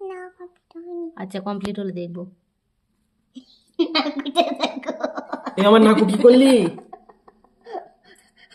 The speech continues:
Speaker 2: বাবা নাকু গড়াগড়ি খাচ্ছে বেটা।
Speaker 3: এই তো
Speaker 2: ওইদিকে
Speaker 3: গাছ উল্টে
Speaker 2: এবার।
Speaker 3: গেল।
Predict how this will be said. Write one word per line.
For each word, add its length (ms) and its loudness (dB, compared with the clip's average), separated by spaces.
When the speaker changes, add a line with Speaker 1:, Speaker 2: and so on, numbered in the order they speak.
Speaker 2:
বাবা 240 -4
নাকু 320 -4
গড়াগড়ি 440 -2
খাচ্ছে 320 -6
বেটা। 300 -6
Speaker 3:
এই 140 -4
তো 60 -
Speaker 2:
ওইদিকে 60 0
Speaker 3:
গাছ 100 2
উল্টে 140 -2
Speaker 2:
এবার। 200 -4
Speaker 3:
গেল। 200 -10